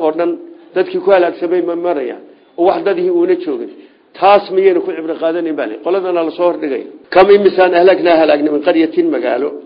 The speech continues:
Badirad ku kibirtay maciishataa nolosheedii fiicnayd. Fa tilka taa aad aragtaaneed maraysaani. Masaakinum guryahoodii wey. Lam tuskan lama degin. Min bacdihim iyaga dabadood ilaa qaliilan wax yar mooye." Dad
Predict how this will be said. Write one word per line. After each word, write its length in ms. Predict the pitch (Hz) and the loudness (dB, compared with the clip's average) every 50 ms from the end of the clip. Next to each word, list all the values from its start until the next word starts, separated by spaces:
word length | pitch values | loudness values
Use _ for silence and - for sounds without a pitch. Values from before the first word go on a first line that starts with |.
| - - _ _ | -20 -20 _ _
Badirad 420 | - 160 170 175 208 190 196 - - | 2 2 6 6 6 6 6 4 4
ku 100 | - 220 | 0 -2
kibirtay 440 | - - 185 180 170 165 - - 170 | -2 0 0 2 2 0 2 0 0
maciishataa 600 | 156 160 151 180 190 175 180 170 - 160 160 156 | 0 0 4 4 2 4 2 -2 0 2 0 2
nolosheedii 580 | 160 160 160 175 170 - - 151 156 147 156 151 | 2 2 2 0 0 0 -2 -4 -4 -2 -4 -4
fiicnayd. 480 | 151 - 135 117 110 113 120 123 127 - - - | -4 -6 -8 -8 -6 -6 -6 -6 -8 -10 -14 -8
Fa 100 | - - 147 | -2 -2 0
tilka 300 | - - 208 180 - 180 | 2 2 2 2 2 -2
taa 220 | - - 175 185 190 185 | 2 4 4 4 4 4
aad 140 | 170 160 165 | 2 4 4
aragtaaneed 520 | 160 156 147 151 - 180 180 170 170 143 147 | 2 0 -2 0 0 2 2 2 2 0 0
maraysaani. 580 | 180 185 180 165 143 135 - 147 123 110 107 - - - _ _ _ _ _ _ - | -2 0 0 0 -2 -2 -4 -6 -4 -6 -8 -10 -14 -20 _ _ _ _ _ _ -8
Masaakinum 500 | 147 - 175 165 156 - 202 196 185 170 | -6 2 2 2 4 4 4 4 4 4
guryahoodii 520 | 156 147 175 175 196 185 170 170 165 170 175 | 4 -2 -2 2 4 4 4 4 2 2 0
wey. 220 | 160 143 110 87 - - - - - _ _ _ _ _ | -2 -2 -4 -8 -12 -16 -18 -20 -20 _ _ _ _ _
Lam 140 | - 170 196 196 | 2 2 2 4
tuskan 360 | - 190 165 - - 175 170 165 | 4 2 0 2 4 6 6 6
lama 180 | 165 170 190 185 | 8 6 4 4
degin. 340 | - - - - 123 127 - - - - - - - - - - - | 4 2 0 0 0 -4 -6 -6 -10 -16 -16 -20 -20 -20 -20 -14 0
Min 140 | 160 160 175 | 0 2 4
bacdihim 320 | 170 190 175 175 175 175 175 | 4 4 4 6 6 4 6
iyaga 240 | 180 190 175 180 165 | 6 4 4 4 2
dabadood 400 | 143 151 147 147 135 147 156 147 | 0 0 0 0 0 0 -2 0
ilaa 200 | 180 180 175 160 | 2 2 2 2
qaliilan 320 | - 160 160 165 175 165 165 | 2 0 -2 0 0 0 0
wax 100 | 160 - | -2 -2
yar 120 | 156 156 147 | -4 -4 -2
mooye." 180 | 156 147 135 | -2 -4 -4
Dad 220 | 135 143 170 190 | -4 -2 -2 -2